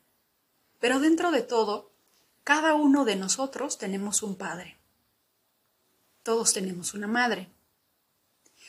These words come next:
Si nuestro padre es Dios, si nuestro padre es quien tenemos,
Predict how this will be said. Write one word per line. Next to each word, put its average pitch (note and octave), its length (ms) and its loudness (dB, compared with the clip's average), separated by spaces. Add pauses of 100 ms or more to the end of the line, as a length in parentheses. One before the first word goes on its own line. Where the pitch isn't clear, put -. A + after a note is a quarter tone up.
Si - 160 2
nuestro B3 380 0
padre C#4 320 4
es A#3+ 180 6
Dios, F#3 600 0 (1040)
si - 220 -2
nuestro E3+ 340 -6
padre E3+ 380 2
es - 260 4 (340)
quien E3+ 160 -4
tenemos, F3 460 -6